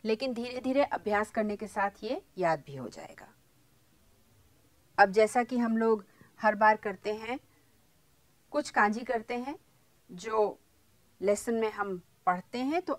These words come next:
आज हमारे पास है हिदारी और मिगी, दो कांजी हैं,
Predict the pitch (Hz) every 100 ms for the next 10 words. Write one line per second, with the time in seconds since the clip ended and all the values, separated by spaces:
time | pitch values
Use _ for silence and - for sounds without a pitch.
0 | 180 190 202 - _ - 214 208 208 196
1 | 190 - - 208 185 - _ _ - 180
2 | 170 165 226 349 - _ _ _ _ _
3 | _ _ _ - 165 170 165 _ _ _
4 | _ _ _ _ 160 143 151 156 226 403
5 | - _ _ _ _ - 214 220 220 214
6 | 226 226 254